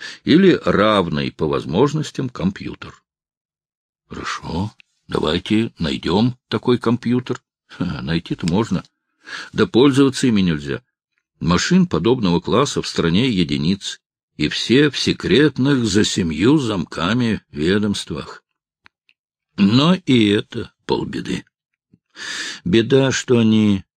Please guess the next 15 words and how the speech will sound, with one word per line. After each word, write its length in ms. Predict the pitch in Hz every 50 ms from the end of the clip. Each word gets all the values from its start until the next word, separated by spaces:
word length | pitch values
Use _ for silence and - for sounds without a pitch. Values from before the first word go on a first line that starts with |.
| _ _
просчитываются 1080 | _ - 92 90 85 - - - - 120 - - - 71 69 64 58 - - - -
на 200 | 62 58 58 58
раз. 500 | 60 - 62 64 60 - - - - - _ _ _ _ _ _ _ _ _ _ _ _ _ _ _ _ _ _ _ - - - - - - - _
А 360 | - 85 85 87 90 90 87
в 60 | 85
холодильник 760 | - - - 95 101 104 107 151 175 170 160 151 139 - -
их 340 | 139 131 - - - - _ _ _ -
между 480 | 80 76 71 80 87 87 85 85 - -
говяжьими 840 | 80 73 87 98 110 107 113 113 104 95 85 - 85 85 87 87 85
тушами, 640 | - - 135 135 120 - - 87 67 64 62 57 -
чтобы 460 | - - - 80 69 80 76 76 71
по 160 | - - 87
городу 380 | 85 95 95 90 87 76 82 -
туда-сюда 760 | - 90 80 92 87 80 - 98 92 90 90 82 73 69
развозить, 560 | 71 82 78 87 87 87 85 104 131 123 -